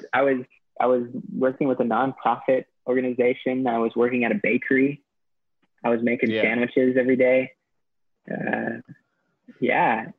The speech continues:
Speaker 1: and that was my life. It was pretty simple. I mean, uh, I was enjoying what I was doing, and I came to Sri Lanka for the first time with the, with that organization, the nonprofit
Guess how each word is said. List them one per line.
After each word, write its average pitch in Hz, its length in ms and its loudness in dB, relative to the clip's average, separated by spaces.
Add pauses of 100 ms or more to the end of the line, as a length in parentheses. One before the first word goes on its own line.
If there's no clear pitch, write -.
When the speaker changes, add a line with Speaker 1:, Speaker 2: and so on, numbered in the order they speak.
(120)
Speaker 1:
and 127 140 -2
that 135 140 0
was 151 140 0
my 147 120 0
life. 143 380 0
It - 100 0
was - 100 -4
pretty 185 320 0
simple. 139 380 0
I 117 60 -2
mean, 127 280 -2 (840)
uh, 120 380 -2
I - 80 0
was 123 140 2
enjoying 123 340 4
what 131 120 4
I 131 80 4
was 120 100 0
doing, 139 320 2
and 127 200 -2 (480)
I 123 140 -2 (100)
came 135 220 0
to 135 80 2 (160)
Sri 127 100 2
Lanka 120 560 -2 (460)
for - 60 -2
the 120 160 -2
first 135 200 0
time 117 200 2
with 135 160 2 (200)
the, 127 160 0
with 127 180 -2
that 120 160 0
organization, 120 680 0
the 117 60 2
nonprofit 113 480 -2